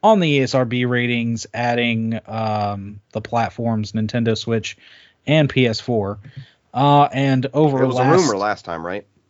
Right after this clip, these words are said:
Speaker 1: Yeah, it was, it
Speaker 2: Yeah.
Speaker 1: was just they showed up and then they disappeared. So everybody basically assumed that we would get this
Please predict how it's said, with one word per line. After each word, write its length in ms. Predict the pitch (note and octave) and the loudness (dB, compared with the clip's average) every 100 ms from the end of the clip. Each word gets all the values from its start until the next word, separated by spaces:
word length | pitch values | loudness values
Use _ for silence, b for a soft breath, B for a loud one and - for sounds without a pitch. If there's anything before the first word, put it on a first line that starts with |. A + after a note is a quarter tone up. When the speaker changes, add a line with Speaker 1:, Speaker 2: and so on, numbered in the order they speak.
| - | -4
Speaker 1:
Yeah, 300 | C#3 B2 A2+ | 0 0 -2
it 60 | |
was, 280 | A#2 A2+ - | -6 -10 -8
it 40 | C#3 | -2
Speaker 2:
Yeah. 60 | |
Speaker 1:
was 100 | C3 | -2
just 280 | - C#3 - | -2 -4 -4
they 140 | C3+ B2 | -4 -4
showed 340 | - D3 C#3+ | 0 2 4
up 200 | C#3 C3 | 4 4
and 140 | A#2+ | 0
then 100 | A#2+ | -2
they 120 | A#2 A2 | -4 -6
disappeared. 600 | G#2+ A2 A2 A2 F#2+ F#2+ | -8 -14 -10 -10 -10 -12
So 320 | A2+ G#2+ G2 _ _ _ _ | -8 -6 -8 _ _ _ _
everybody 400 | C3 B2 A#2 A#2 | -6 -4 0 0
basically 560 | A2 B2 A#2+ A#2 - A#2 | -2 -2 -4 -4 -6 -4
assumed 420 | G#2 B2 A#2 A2+ | -4 -2 0 0
that 200 | A#2 A#2 | 0 -2
we 100 | A#2 | -2
would 200 | A#2 A#2 | -4 -2
get 180 | - A2+ | -4 -4
this 420 | - A2+ - - | -4 -4 -4 -10